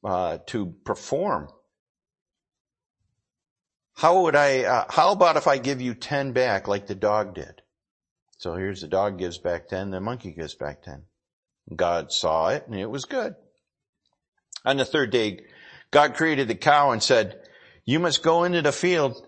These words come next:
with the farmer all day and suffer under the sun, have calves, and give milk to support the f-, uh, farmer's family. For this,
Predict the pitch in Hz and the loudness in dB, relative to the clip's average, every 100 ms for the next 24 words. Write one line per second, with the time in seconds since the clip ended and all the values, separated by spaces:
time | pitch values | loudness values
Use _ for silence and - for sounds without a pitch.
0 | - 120 120 120 - 156 156 131 117 113 | -8 -2 -2 0 2 2 2 0 0 2
1 | 135 160 151 147 131 123 110 101 143 156 | 2 2 0 0 0 -2 -4 0 0 0
2 | 135 139 131 123 113 - 135 117 107 98 | -2 -2 -2 -2 -2 0 0 0 -2 -4
3 | 123 120 - 139 135 123 113 - 110 98 | -4 -4 -4 0 0 0 -6 -6 -6 -2
4 | 120 113 131 127 127 - 120 - 110 135 | -2 -2 0 0 0 -6 -10 -8 -4 -2
5 | 123 - - 113 - 117 107 101 - 127 | -2 -6 -12 -16 -8 -4 -2 -2 2 0
6 | 127 107 - 135 131 101 82 - 101 123 | 2 -4 -4 -4 -2 -4 -6 -4 -2 0
7 | 143 | -2